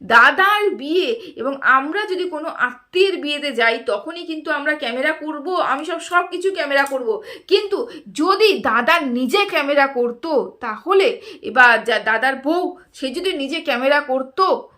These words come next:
তাহলে ব্যাপারটা আলাদা ছিল। কিন্তু এখানে ব্লগারের বোন ক্যামেরা করছে, তা এটা ক্যামেরা করাটা কিন্তু স্বাভাবিক, এই ক্যামেরা করাটা কিন্তু স্বাভাবিক, কারণ কোনো জায়গা থেকে ঘুরতে, বিয়ে আর আত্মীয় স্বজনের বিয়েতে আমরা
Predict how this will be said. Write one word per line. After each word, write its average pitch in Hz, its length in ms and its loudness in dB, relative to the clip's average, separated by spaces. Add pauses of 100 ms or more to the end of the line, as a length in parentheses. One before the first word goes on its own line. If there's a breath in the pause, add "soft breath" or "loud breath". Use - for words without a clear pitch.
(100)
তাহলে 302 300 4
ব্যাপারটা 269 340 2
আলাদা 233 240 0
ছিল। 226 300 -6
কিন্তু 381 420 -4 (200 loud breath)
এখানে 302 360 0
ব্লগারের 240 640 0 (140)
বোন 233 600 0
ক্যামেরা 208 380 -2
করছে, 185 480 -10 (240 loud breath)
তা 247 80 -4 (100)
এটা 311 280 0
ক্যামেরা 311 440 2
করাটা 269 420 4
কিন্তু 320 300 -8
স্বাভাবিক, 226 840 -2 (480 loud breath)
এই 269 180 0
ক্যামেরা 277 440 2
করাটা 262 380 4
কিন্তু 320 280 -8
স্বাভাবিক, 240 580 0
কারণ 269 260 2 (140)
কোনো 311 280 -8
জায়গা 240 240 -2
থেকে 269 280 -8 (100)
ঘুরতে, 233 360 -6
বিয়ে 226 420 -6
আর 196 120 -2
আত্মীয় 254 360 -6
স্বজনের 240 400 -6
বিয়েতে 240 320 -6
আমরা 247 320 2